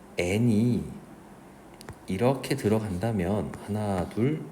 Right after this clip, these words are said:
셋, 네 개가 가능해지는 상황이죠. 그러니까 무조건 안 된다는 아닙니다. 그러니까 짝수이면 안 된다 이 조건은 삭제하시고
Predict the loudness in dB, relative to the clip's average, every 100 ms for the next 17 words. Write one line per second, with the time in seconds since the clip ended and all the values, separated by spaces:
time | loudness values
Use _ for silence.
0 | -14 -4 0 0 0 -2 -4 -2 0 0
1 | -4 -6 -2 0 2 0 -2 -4 -4 -8
2 | -8 -8 -10 -14 -20 -20 -20 -20 -20 -20
3 | -20 -20 -20 -20 -20 -20 -20 -20 -20 -16
4 | -14 -10 0 2 2 2 2 2 0 0
5 | 2 0 0 0 -2 -4 -6 -10 -16 -20
6 | -20 -20 -20 -20 -12 -8 -4 -6 -2 -2
7 | 0 -2 0 0 2 2 2 0 -2 2
8 | 4 2 2 -2 -2 -4 0 2 4 2
9 | -4 -12 -12 -8 -8 -6 -4 -2 -2 -2
10 | -4 -4 0 0 0